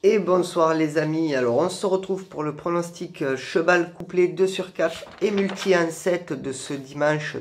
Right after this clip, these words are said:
trois janvier deux mille vingt et un. Donc, euh, alors j'ai encore du mal avec le vingt et un, hein. Pourtant c'était une année à oublier, mais, euh,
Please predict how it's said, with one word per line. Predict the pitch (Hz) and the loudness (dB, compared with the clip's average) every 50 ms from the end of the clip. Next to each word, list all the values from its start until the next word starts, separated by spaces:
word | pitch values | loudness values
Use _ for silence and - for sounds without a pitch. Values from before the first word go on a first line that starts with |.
| - - | -10 -12
trois | - - - 185 185 185 175 165 | -18 -4 2 4 4 4 4 2
janvier | 160 175 160 160 160 151 156 165 165 - - - - - | -2 -4 -4 -4 -2 -2 2 2 2 2 0 -8 -18 -16
deux | 147 151 156 208 202 | -10 -2 0 2 2
mille | 202 202 202 175 165 | 2 2 2 2 2
vingt | 151 147 160 151 151 151 - | 4 4 2 2 0 -2 -4
et | 151 139 143 | -2 0 0
un. | 147 160 175 - - - - - - - - - - - - _ _ _ | 0 0 -2 -6 -12 -20 -20 -20 -20 -20 -20 -20 -20 -20 -20 _ _ _
Donc, | - 131 147 143 143 143 143 143 - | -8 -2 0 0 0 0 -2 -2 -2
euh, | 139 131 131 127 131 127 123 123 123 120 123 117 117 117 113 110 107 - - - _ _ _ _ _ | 0 2 2 2 2 2 0 0 0 0 0 0 -2 -2 -4 -6 -8 -10 -12 -16 _ _ _ _ _
alors | - 101 107 113 | -8 -6 -6 -4
j'ai | 120 | -4
encore | 127 147 151 208 190 | -2 0 2 2 2
du | 160 156 | 2 0
mal | 151 147 147 147 139 - | 0 2 2 2 2 0
avec | 117 117 117 - | -2 -2 -4 -4
le | 131 123 123 123 - - | -2 -2 -2 -2 -4 -6
vingt | 123 135 156 160 156 147 | -4 -4 -2 -2 -2 -2
et | 127 127 127 | -2 0 0
un, | 135 185 - - - _ _ _ _ - - | -2 -4 -8 -14 -20 _ _ _ _ -12 -8
hein. | 57 58 - - - _ - - - _ _ | -8 -8 -8 -10 -16 _ -20 -20 -20 _ _
Pourtant | - 120 - - - 139 139 - - - | -18 -14 -6 -2 0 0 0 0 -4 -12
c'était | - - - 135 | -18 -14 -10 -8
une | 131 131 | -6 -4
année | 127 131 139 131 | -4 -2 -2 0
à | 127 | 0
oublier, | 127 123 120 123 123 135 160 190 | 0 -2 -2 -4 -2 2 2 2
mais, | 240 - - - - - | 2 2 -2 -6 -10 -12
euh, | - | -14